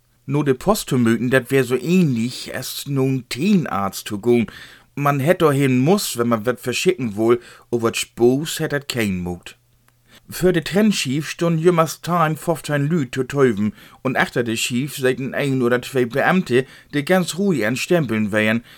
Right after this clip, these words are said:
so als worn er all de Lüt, die dort täuft hebt, gar nix angung. So'n dösige Atmosphäre gäft der bloß bi de Post, namens Annas. Dat wär wat Besonderes, ook wenn so'n Gang nur de Post wis nie glücklich mogt hätt. Interessanterwies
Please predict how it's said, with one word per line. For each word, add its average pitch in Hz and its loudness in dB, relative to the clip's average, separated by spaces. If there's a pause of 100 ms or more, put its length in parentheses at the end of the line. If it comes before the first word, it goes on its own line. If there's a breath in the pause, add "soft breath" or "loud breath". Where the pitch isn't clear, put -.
(100)
so 143 2
als 123 -2
worn 143 0
er 131 2
all 160 2
de 160 0
Lüt, 127 0
die 123 4
dort 117 0
täuft 135 2
hebt, 117 -4
gar 123 0
nix 101 -4
angung. 92 -4 (840 soft breath)
So'n 175 2
dösige 160 0
Atmosphäre 147 0
gäft 139 -2
der 127 4
bloß 143 -2
bi 131 -6
de 135 -2
Post, 101 -4 (100)
namens 123 0
Annas. 98 -8 (440)
Dat 139 -4
wär 147 2
wat 147 0
Besonderes, 151 2 (300 loud breath)
ook 156 0
wenn 151 2
so'n 135 0
Gang 151 2
nur 143 0
de 147 0
Post 131 -4
wis 127 0
nie 147 -4
glücklich 143 0
mogt 104 -2
hätt. 120 -4 (540 loud breath)
Interessanterwies 170 0